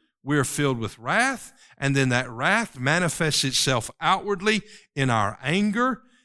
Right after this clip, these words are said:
and that anger can lead to our clamor, you know, our high volume shouting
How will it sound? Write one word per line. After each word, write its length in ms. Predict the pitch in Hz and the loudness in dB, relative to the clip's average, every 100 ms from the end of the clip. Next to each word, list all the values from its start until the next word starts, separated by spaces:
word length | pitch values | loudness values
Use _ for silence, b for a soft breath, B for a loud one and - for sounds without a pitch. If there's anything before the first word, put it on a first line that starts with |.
| b - | b -4
and 180 | 131 | 0
that 200 | 131 131 - | 2 0 0
anger 400 | 170 214 220 233 | 0 0 0 -2
can 320 | - 135 135 | -2 0 2
lead 300 | 160 165 127 | 0 -2 -2
to 160 | 143 143 | -2 2
our 220 | 123 110 | 0 0
clamor, 680 | - 156 165 190 214 220 180 | -4 -4 0 0 0 -2 -4
you 100 | 156 | -4
know, 340 | 175 190 190 - _ _ _ | 0 0 -2 -10 _ _ _
our 220 | 131 131 | -2 -2
high 300 | 110 147 160 | 0 -2 0
volume 720 | 131 156 165 165 160 147 - _ | -2 -2 0 0 0 0 -2 _
shouting 760 | - - - 151 156 185 185 156 | -6 -4 0 0 0 -2 -4 -8